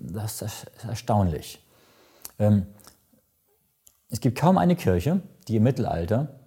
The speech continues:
so sehr angegriffen worden ist, über Jahrhunderte hinweg, immer wieder, wie die Waldenser von der katholischen Kirche.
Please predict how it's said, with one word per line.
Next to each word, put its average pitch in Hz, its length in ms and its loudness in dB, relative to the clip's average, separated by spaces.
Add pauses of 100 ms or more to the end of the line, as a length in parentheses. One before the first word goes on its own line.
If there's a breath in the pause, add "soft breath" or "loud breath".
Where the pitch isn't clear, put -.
(140)
so 104 320 2
sehr 160 220 2
angegriffen 82 520 0
worden - 260 -8
ist, - 180 -14
über 101 160 0
Jahrhunderte 123 560 6
hinweg, 87 260 4
immer 147 240 2
wieder, 101 360 2 (320 loud breath)
wie 107 80 -2
die 107 100 2
Waldenser 95 560 2 (140)
von 127 300 -2
der 113 100 0
katholischen 85 360 -6
Kirche. - 320 -12